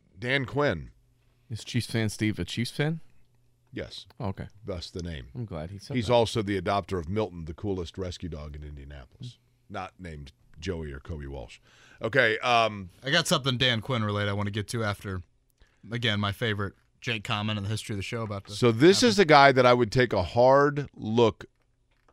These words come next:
Speaker 1: towards Notre Dame bringing in, because I do think at Notre Dame th-, there is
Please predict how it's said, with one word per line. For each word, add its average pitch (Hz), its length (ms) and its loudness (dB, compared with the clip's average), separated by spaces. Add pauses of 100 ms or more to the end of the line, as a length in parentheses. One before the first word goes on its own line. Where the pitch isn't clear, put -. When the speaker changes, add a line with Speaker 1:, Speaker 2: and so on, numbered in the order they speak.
(320)
Speaker 1:
towards 101 520 0
Notre 110 480 0
Dame 104 320 2
bringing 98 360 -2
in, 85 160 -4
because 110 240 0
I 135 100 6
do 143 180 2
think 185 240 2
at 147 120 2
Notre 127 200 6
Dame 92 420 0 (2250)
th-, 95 140 -14
there 127 240 4
is 151 540 4